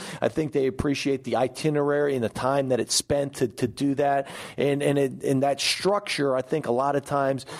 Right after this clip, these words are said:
is, there's a misnomer out there that players and, and, and young people and, and student athletes don't want structure. I think they're starving for structure. I think they, they've grow, grew up in a, a, a, uh, a, a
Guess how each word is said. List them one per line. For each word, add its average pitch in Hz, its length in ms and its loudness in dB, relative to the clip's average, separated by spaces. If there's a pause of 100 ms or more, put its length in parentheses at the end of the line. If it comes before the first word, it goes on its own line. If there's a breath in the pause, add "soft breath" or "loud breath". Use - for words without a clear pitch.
(180 loud breath)
is, 123 380 0
there's 131 300 0
a 131 40 4
misnomer 147 600 0
out 120 180 2
there 127 160 2
that 120 140 -2
players 135 520 0
and, 110 220 -2
and, 113 240 -2
and 110 320 -2
young 127 400 0
people 139 560 0
and, 107 160 0
and 107 180 -2
student 135 340 0
athletes 131 420 0
don't 127 180 2
want 123 160 2
structure. - 500 -2 (220 loud breath)
I - 80 2
think 143 200 2
they're 123 100 2
starving 113 540 4
for 107 180 2
structure. - 580 0 (240 loud breath)
I 104 80 2
think 139 300 0
they, 139 160 2
they've 127 280 0
grow, 139 400 2
grew 131 340 2
up 131 160 0
in 127 100 2
a, 113 180 2 (260 loud breath)
a, 113 680 2
a, 95 80 0
uh, 104 640 2
a, 104 480 0
a 98 40 -4